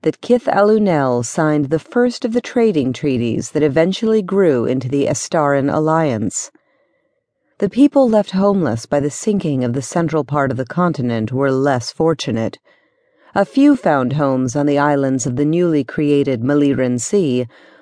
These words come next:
while others merged with the peoples already living on either side. Most, however, remained in the north.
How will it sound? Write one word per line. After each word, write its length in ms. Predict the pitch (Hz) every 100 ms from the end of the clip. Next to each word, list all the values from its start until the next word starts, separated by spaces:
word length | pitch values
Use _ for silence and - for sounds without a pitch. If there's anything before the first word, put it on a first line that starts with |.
| _
while 260 | 180 196 208
others 340 | 269 262 170
merged 400 | 165 147 135 -
with 140 | 165
the 80 | 175
peoples 500 | 160 170 - 156 147
already 460 | 165 156 151 143 143
living 400 | 147 147 139 135
on 140 | 135
either 260 | 135 127 123
side. 640 | - 196 185 131 120 123 _ _ _ _ _ _ -
Most, 360 | 214 226 -
however, 520 | 156 135 127 123 120 113
remained 480 | 160 156 143 131
in 100 | 127
the 60 | 127
north. 540 | 131 147 131 113 -